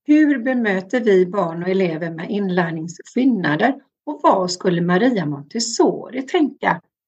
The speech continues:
på idag? Jag som pratar heter Helena Jakobsson.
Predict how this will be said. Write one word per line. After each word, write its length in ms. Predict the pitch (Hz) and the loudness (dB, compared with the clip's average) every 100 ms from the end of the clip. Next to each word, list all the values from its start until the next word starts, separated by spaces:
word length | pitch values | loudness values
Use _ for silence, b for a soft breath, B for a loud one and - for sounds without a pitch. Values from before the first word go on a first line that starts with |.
| _ _ | _ _
på 200 | 226 196 | -14 -6
idag? 540 | 208 185 233 359 - - - _ _ _ _ _ _ _ _ _ _ _ _ _ - | -4 0 0 0 -2 -8 -20 _ _ _ _ _ _ _ _ _ _ _ _ _ 0
Jag 300 | 262 294 294 | 4 4 4
som 220 | 285 277 | 2 2
pratar 520 | - 247 185 - 190 | 2 0 0 -2 -2
heter 480 | 196 165 151 - 180 | -2 -6 -8 -8 -8
Helena 680 | 180 _ 202 190 160 160 160 | -10 _ 0 0 0 -4 -2
Jakobsson. 960 | 202 202 185 185 - - 240 202 190 | -2 -2 -6 -16 -10 -4 -2 -4 -10